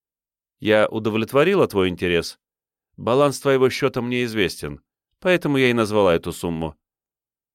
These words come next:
«Значит, она окончательная? А может?» «Даже не пытайся». В голосе Дэн явно звучала категоричность.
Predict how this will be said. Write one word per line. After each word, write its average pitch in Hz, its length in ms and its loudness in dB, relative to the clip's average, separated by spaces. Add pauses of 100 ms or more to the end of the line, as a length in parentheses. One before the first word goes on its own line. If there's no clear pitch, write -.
(140)
«Значит, 76 640 -6
она 76 260 -4
окончательная? 76 880 -6 (540)
А 71 200 -4
может?» 82 420 -4 (320)
«Даже 151 600 0
не 165 160 0
пытайся». 95 840 -2 (480)
В 80 160 -10
голосе 92 440 4
Дэн 120 400 0 (320)
явно 113 440 2
звучала 90 520 0
категоричность. 82 1000 -6